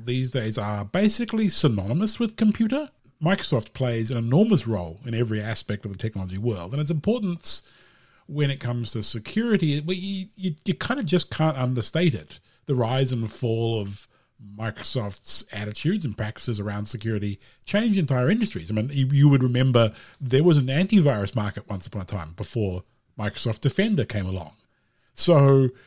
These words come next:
when Microsoft makes a big move, repositioning its feelings around security, it really matters to everybody in this industry.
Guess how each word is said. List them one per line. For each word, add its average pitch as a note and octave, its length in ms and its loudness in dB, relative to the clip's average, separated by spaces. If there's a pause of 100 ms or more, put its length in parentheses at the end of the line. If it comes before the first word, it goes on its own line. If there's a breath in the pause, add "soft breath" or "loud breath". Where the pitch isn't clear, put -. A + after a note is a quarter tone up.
(340 soft breath)
when C3+ 220 0
Microsoft G3 460 2
makes C3 220 0
a B2+ 40 -2
big G2 180 -2
move, G2+ 220 -8
repositioning G#2 580 0
its G2 100 -10
feelings G2 320 -4
around F#2+ 200 -6
security, G#3 500 0
it C#3 140 -4
really E3 320 4
matters C3 460 0
to A#2+ 280 -2
everybody A#2 420 2
in G#2 80 0
this G#2 140 -4
industry. A2+ 400 -4